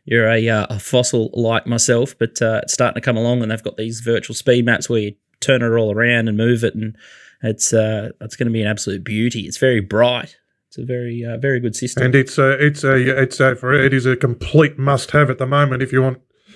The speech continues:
Speaker 2: sectional times on Victorian provincial racing, 'cause it, I don't know what's happened in at, uh, Kremlin dot com, <laughs> but it's turned to shit. Now, I don't know if Vince has pulled the pin on 'em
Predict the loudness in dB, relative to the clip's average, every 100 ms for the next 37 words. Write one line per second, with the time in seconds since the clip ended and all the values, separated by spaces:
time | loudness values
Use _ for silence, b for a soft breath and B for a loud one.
0 | -2 2 2 2 2 4 4 4 2 0
1 | 0 2 4 2 0 0 2 2 4 4
2 | 2 0 2 0 -2 _ _ _ _ _
3 | _ 0 2 4 4 4 2 2 0 2
4 | 2 2 2 2 2 2 2 2 0 -2
5 | -6 0 0 2 2 2 0 -4 -10 -18
6 | _ 4 4 2 -2 2 4 4 0 4
7 | 4 2 _ _ -14 B B 2 4 4
8 | 4 6 4 2 2 4 4 4 4 4
9 | 4 2